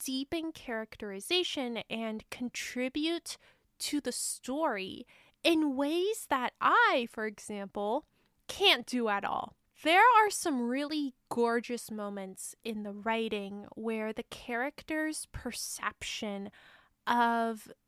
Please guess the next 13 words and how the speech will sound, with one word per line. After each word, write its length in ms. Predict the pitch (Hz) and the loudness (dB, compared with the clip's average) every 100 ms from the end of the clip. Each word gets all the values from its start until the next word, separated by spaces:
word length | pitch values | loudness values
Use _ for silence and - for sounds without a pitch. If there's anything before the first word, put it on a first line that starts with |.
| _ | _
the 140 | - 226 | -4 -4
nature 1120 | 226 233 233 262 - - 262 247 240 240 233 - | -4 -4 -4 -4 -6 -6 -2 0 2 0 -2 -6
and 380 | 208 202 202 208 - | -8 -8 -10 -10 -10
the 80 | 220 | -12
physical 600 | _ 240 - 285 285 269 | _ -6 -6 -6 -4 -4
space 800 | - - - 226 220 247 - - | -6 -8 -6 -6 -6 -8 -10 -6
around 640 | 220 214 202 190 202 247 262 | -4 -4 -4 -4 -4 -2 0
them 300 | 294 339 370 _ _ _ 302 | 2 2 -2 _ _ _ 2
enrich 920 | 311 269 254 254 294 - - - - - | 4 4 0 0 0 0 -4 -4 -4 -4
our 220 | 233 226 | 0 0
understanding 960 | 226 233 220 - - 220 214 214 208 208 | -2 -6 -8 -8 -10 -10 -8 -8 -10 -10
of 220 | 208 - | -12 -10
both 320 | 226 208 214 | -6 -6 -6